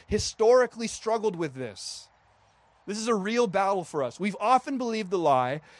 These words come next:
that leading someone to Christ also includes erasing all of their cultural distinctives. We often believe the lie that leading someone to Christ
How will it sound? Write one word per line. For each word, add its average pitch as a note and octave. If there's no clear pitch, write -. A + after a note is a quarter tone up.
that E3+
leading A3+
someone G3
to E3
Christ C#3+
also A3
includes G3
erasing F3+
all G3+
of G#3+
their G3
cultural F#3+
distinctives. E3+
We G3+
often A#3
believe G#3+
the F#3+
lie E3+
that D#3
leading A3+
someone G#3+
to F#3+
Christ D#3+